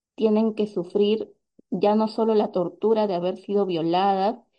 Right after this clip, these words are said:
sino también la tortura de la violencia institucional, que es aquella cuando en el sistema de salud,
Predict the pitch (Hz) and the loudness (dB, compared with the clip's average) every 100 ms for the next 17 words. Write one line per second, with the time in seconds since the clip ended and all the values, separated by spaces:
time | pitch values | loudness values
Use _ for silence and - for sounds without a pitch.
0 | _ _ 190 190 190 196 202 196 196 165 | _ _ -4 -2 0 -2 -2 -2 -2 -4
1 | 170 196 202 190 160 151 151 175 180 202 | -4 -2 -2 -2 -2 -2 -2 -2 -2 -6
2 | - - 160 156 147 156 165 - - _ | -6 -8 -6 -4 0 2 2 0 -8 _
3 | _ _ - 196 202 196 - 202 196 196 | _ _ -2 -2 2 0 2 2 2 2
4 | 196 160 156 156 156 147 165 160 151 - | 0 0 0 0 0 0 0 -2 -4 -8
5 | - 185 190 190 185 175 165 190 208 208 | -6 -2 0 -2 -2 -4 0 4 6 4